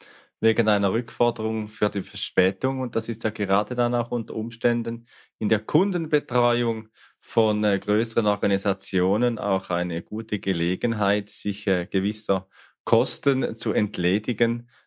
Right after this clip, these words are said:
wenn man diese Ticketprozesse relativ umständlich dann auch, äh, entwickelt, bis man dann sagt, okay, da breche ich jetzt die Beziehung ab und gehe dann einfach mit einem Grausen, äh, dann, äh, auf die nächste Flugbuchung dann hin.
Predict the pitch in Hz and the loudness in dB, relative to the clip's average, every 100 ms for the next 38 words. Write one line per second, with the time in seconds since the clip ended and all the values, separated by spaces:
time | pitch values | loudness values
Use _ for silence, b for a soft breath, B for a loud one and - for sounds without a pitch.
0 | b 110 104 98 98 107 104 98 - 120 | b 2 2 2 0 0 0 -2 -2 0
1 | 127 120 - _ 117 113 113 110 - 107 | 0 -2 -10 _ 0 2 2 2 2 0
2 | 90 85 104 123 123 117 110 - 104 107 | 0 2 2 2 2 -2 -2 -6 -2 -2
3 | 135 - 110 110 107 104 - _ B B | -2 0 0 0 -2 -2 -4 _ B B
4 | B - 107 104 101 98 95 - 92 73 | B 0 2 2 2 2 0 0 0 2
5 | 95 - 104 107 120 101 - - - 120 | 0 0 -2 0 -2 -2 -10 -6 -2 0
6 | 120 110 104 104 98 101 - 98 104 98 | 2 2 2 0 2 -2 2 2 4 2
7 | 95 - 101 104 107 104 101 - 95 92 | 0 0 0 0 -2 -2 -2 -4 -6 -6
8 | - - 95 90 80 98 - _ _ _ | -4 0 0 2 2 0 0 _ _ _
9 | _ _ - 95 95 - 95 95 101 95 | _ _ -6 -2 0 2 0 2 0 0
10 | 95 98 - 92 - 92 87 85 B B | -2 -4 -4 -4 -2 -4 -4 -8 B B
11 | B B B B - 107 101 101 123 147 | B B B B 2 4 6 4 4 4
12 | 156 143 131 117 110 104 98 107 107 104 | 2 2 2 2 2 2 2 2 2 2
13 | 101 98 95 92 95 95 - 92 95 - | 2 2 2 0 -2 -2 -2 0 0 -2
14 | - 98 - - 90 92 110 139 - - | 0 0 -2 -8 -4 -2 -2 -4 -10 0
15 | 123 120 117 110 104 - 101 92 90 - | 0 2 2 2 0 0 0 0 -2 -2
16 | 95 101 104 82 | 0 0 -2 -4